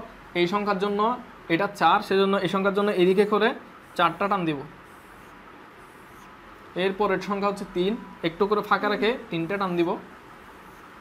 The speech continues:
এরপর আমরা নিব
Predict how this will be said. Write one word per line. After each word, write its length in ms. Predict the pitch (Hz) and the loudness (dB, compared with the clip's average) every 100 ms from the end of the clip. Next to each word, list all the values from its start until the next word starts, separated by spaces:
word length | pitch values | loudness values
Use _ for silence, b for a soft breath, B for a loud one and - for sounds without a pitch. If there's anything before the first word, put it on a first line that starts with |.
| - - - - - - - - - - - - - - 175 | -20 -20 -20 -20 -20 -20 -20 -20 -20 -20 -20 -20 -20 -6 -2
এরপর 200 | 208 208 220 | 0 4 4
আমরা 120 | 196 202 | 4 2
নিব 120 | 190 | 4